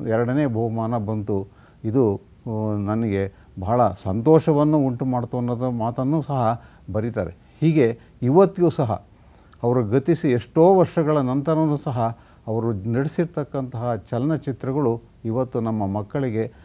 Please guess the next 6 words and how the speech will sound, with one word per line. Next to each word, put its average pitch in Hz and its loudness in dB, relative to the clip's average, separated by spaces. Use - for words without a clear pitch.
ಮತ್ತು 104 -4
ತಮ್ಮ, 110 -2
ನಮ್ಮ 107 -2
ಎಲ್ಲ 139 0
ಕಲಾ 113 0
ರಸಿಕರಿಗೆ 110 -4